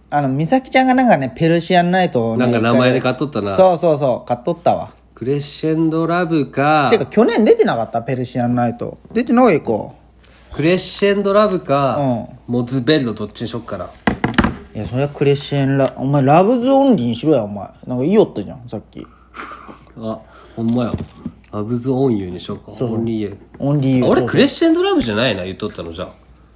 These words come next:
Speaker 2: ラブズオンリーユーじゃね？
Speaker 1: じゃあ、したよ、あと。ユーキャンスマイルよ。
Speaker 2: うん。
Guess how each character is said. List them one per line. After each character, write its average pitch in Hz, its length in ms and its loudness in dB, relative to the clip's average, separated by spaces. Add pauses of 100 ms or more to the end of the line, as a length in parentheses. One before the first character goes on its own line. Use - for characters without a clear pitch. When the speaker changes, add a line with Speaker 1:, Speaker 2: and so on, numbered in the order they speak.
(280)
Speaker 2:
ラ 113 120 -4
ブ 175 120 0
ズ 185 100 0
オ 208 120 6
ン 220 60 0
リ 220 100 0
ー - 20 2
ユ 233 80 2
ー - 40 0
じ 185 80 -10
ゃ - 20 -2
ね？ 165 120 4
Speaker 1:
じ 156 120 2
ゃ - 20 4
あ、 127 40 2
し - 100 -10
た 202 140 4
よ、 98 120 -6
あ 87 80 -8
と。 - 180 -16
ユ 160 180 4
ー 175 60 2
キ 190 100 2
ャ 180 60 6
ン 180 60 0
ス 175 100 -4
マ 165 160 6
イ 107 60 -2
ル 95 80 -12
よ。 - 140 -14 (420)
Speaker 2:
う 107 60 -18
ん。 - 20 -14